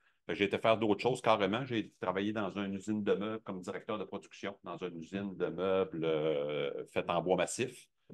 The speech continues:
Euh, fait que ça a été une expérience de quelques mois qui a été enrichissante aussi parce que ça m'a permis de voir un autre domaine complètement que le domaine forestier, malgré le fait qu'il y avait quand même un lien avec, euh, avec le bois. Euh, ensuite de ça, j'ai été directeur général d'une coopérative forestière aussi, coopérative forestière du Haut-Saint-Maurice, euh,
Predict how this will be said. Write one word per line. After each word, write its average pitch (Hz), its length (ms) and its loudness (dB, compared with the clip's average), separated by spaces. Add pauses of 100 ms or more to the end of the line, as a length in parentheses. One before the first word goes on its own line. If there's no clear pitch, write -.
(260)
Euh, 82 180 4
fait 87 140 -4
que - 80 -10
ça 90 80 0
a - 20 2
été 85 240 -4
une 92 140 -2
expérience 95 480 -2
de 98 80 2
quelques 101 320 2
mois 95 260 4
qui - 100 -2
a 98 40 2
été 92 100 0
enrichissante 107 640 0
aussi 95 380 -4
parce - 180 -4
que 92 140 -4
ça 101 100 -2
m'a 87 140 -2
permis 90 260 -2
de 95 60 -8
voir 92 220 4
un 90 120 2
autre 92 180 -2
domaine 95 320 4
complètement 95 520 -2
que 98 80 -2
le 90 60 0
domaine 87 220 -2
forestier, 101 540 -4 (280)
malgré 98 220 2
le 101 80 4
fait - 220 0
qu'il - 80 2
y - 0 -
avait 92 140 2
quand 98 120 -4
même 98 180 0
un 92 220 0
lien 104 200 -2
avec, - 320 -4
euh, 87 120 -2
avec 95 280 -6
le 95 100 4
bois. 95 380 -4 (580)
Euh, 92 160 4
ensuite 95 260 -2
de 92 80 0
ça, 123 120 -4
j'ai 107 100 2
été 107 160 -2
directeur 98 400 0
général 101 380 0
d'une 101 120 -2
coopérative 98 460 -4
forestière 101 500 -4
aussi, 92 300 -8
coopérative 92 560 -8
forestière 90 400 -4
du - 80 -10
Haut-Saint-Maurice, 87 800 -4
euh, 85 100 2